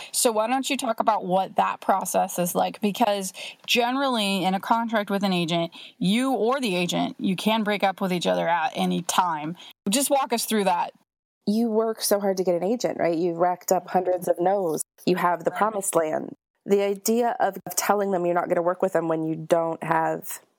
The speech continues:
Speaker 2: 'cause you can't have the other one in your pocket. <laughs> Like, it's not ethical to do that. I think I did it in an email for both.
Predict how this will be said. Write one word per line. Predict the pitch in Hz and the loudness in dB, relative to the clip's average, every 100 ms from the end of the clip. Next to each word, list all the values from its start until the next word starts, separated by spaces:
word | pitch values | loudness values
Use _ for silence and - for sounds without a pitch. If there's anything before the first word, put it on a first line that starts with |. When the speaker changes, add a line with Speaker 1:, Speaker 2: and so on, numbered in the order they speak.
| _ _ _ - | _ _ _ 0
Speaker 2:
'cause | 214 | 0
you | 196 | 2
can't | - 311 | 2 2
have | 220 170 | 0 0
the | 170 | 0
other | 160 | 0
one | 156 | 0
in | 156 | -2
your | 147 | 0
pocket. | - - - | -2 0 0
<laughs> | 202 - | 0 0
Like, | 202 | 0
it's | 180 - | 0 0
not | 180 170 - - | 0 0 -2 -2
ethical | 185 180 175 160 | 0 0 0 -2
to | - | 0
do | 151 185 | 0 0
that. | 147 - - _ - - | 0 -2 -6 _ -4 -2
I | |
think | 240 370 440 | 0 0 0
I | |
did | 392 359 | 0 0
it | 330 | 0
in | 240 | 0
an | 240 | 0
email | - 247 311 262 | 0 0 2 0
for | - | -2
both. | 170 214 226 175 | 0 2 0 -4